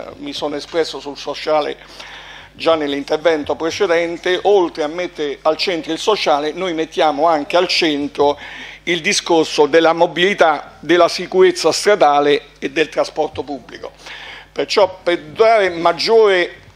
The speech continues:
forza al mio intervento ho poi indicato delle strade. È chiaro che il dibattito non può essere limitato solo alle strade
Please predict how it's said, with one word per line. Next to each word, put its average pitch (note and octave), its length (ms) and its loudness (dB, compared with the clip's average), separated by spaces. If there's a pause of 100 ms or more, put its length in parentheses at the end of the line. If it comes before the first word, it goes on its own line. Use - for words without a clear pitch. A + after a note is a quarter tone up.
(240)
forza E3+ 1000 0
al D3 200 2
mio E3+ 480 2 (520)
intervento F3+ 1300 2 (220)
ho G3+ 380 2
poi D#3 480 2 (200)
indicato E3 1040 0 (440)
delle D3 280 -2
strade. C3+ 720 -2 (1200)
È F3 140 0
chiaro G3+ 480 2
che D#3+ 340 -2
il D#3 160 -6
dibattito D#3 580 0
non D3 240 0
può F3 160 4
essere D#3 360 0
limitato D3 680 0
solo D#3 380 4
alle C#3 160 2
strade D3 560 0